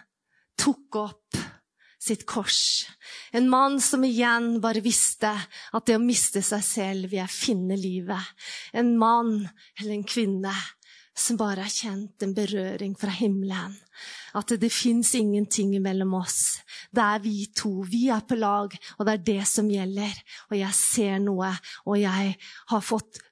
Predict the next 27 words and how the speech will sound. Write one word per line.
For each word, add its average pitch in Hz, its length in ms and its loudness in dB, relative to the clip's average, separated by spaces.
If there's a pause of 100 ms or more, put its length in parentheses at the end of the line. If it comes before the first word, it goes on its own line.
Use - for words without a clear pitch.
(220)
tak 247 480 2
i 233 80 6
noe. 220 240 4 (560)
Og 185 240 -2
det 226 320 2 (140)
budskapet 208 760 4
der, 202 320 -2 (560)
det 247 160 6
er 208 120 0
det 202 120 0
største - 640 0
vi 202 120 0
har. 196 300 -2 (560)
At - 240 -6
Jesus, 196 680 0
han 220 180 0
kom 226 320 0
ikke 208 320 -4 (140)
for 202 160 -4
å 180 80 -6
dømme 190 560 -2
verden, 185 320 -6
men 185 100 -4
for 185 220 -8
å - 20 -12
frelse 190 720 -6
den. 185 220 -12